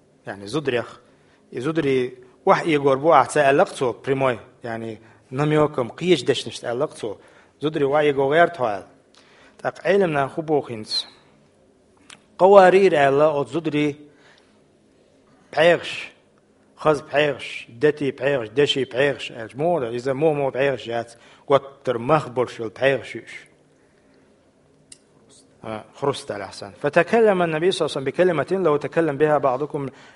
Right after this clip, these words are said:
آه، لعبتموها عليه قول، قوله سوقك بالقوارير بوك. آه،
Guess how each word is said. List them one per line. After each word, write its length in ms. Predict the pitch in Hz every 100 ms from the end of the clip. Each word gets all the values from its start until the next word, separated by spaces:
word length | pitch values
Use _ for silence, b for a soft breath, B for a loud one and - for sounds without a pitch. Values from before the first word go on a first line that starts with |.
| B B
آه، 540 | - 123 123 123 120 117
لعبتموها 960 | 131 156 160 - 147 143 170 180 160
عليه 520 | 143 127 151 180 160 156
قول، 540 | 147 160 160 156 156 -
قوله 420 | 156 156 147 139
سوقك 480 | 123 165 165 160 -
بالقوارير 640 | 127 131 135 143 139 143
بوك. 340 | 123 131 175 - b b b b b b _ -
آه، 440 | 127 127 127 127